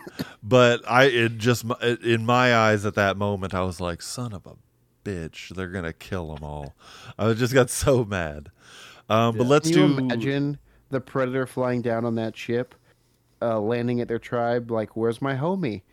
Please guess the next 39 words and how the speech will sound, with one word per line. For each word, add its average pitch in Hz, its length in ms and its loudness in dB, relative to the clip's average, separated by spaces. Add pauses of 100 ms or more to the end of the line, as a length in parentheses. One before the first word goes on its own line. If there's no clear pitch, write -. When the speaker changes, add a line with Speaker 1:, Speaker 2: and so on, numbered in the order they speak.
(220)
Speaker 3:
She 127 200 -6
just 123 160 -4
shows 120 300 -2
the 113 100 -2
head, 117 200 -4
and 120 100 -6
he's 120 80 -6
like, 110 120 -6
"All 139 80 -4
right, 185 220 -6
cool, 208 280 -6
we're 139 100 -8
good." 175 240 -6 (160)
Speaker 1:
All 110 120 2
Speaker 3:
He 190 60 4
Speaker 1:
right, 127 100 0
see 139 180 4
Speaker 3:
flies 139 80 8
Speaker 1:
ya. 131 200 6
Speaker 3:
off. - 60 -12
Speaker 1:
Yeah, 120 200 4
see 131 220 2
you 131 60 4
in 131 80 -2
three 139 180 2
hundred 131 240 -4
years. 135 320 -8 (640)
Um, 107 760 2
so 117 840 4
let's 120 220 4
go 139 100 4
ahead 127 180 2
and 110 120 -2
drift 104 220 0
into 92 160 -2
final 92 300 -2
thoughts 87 540 -4
and 82 500 -6
capes. - 600 -10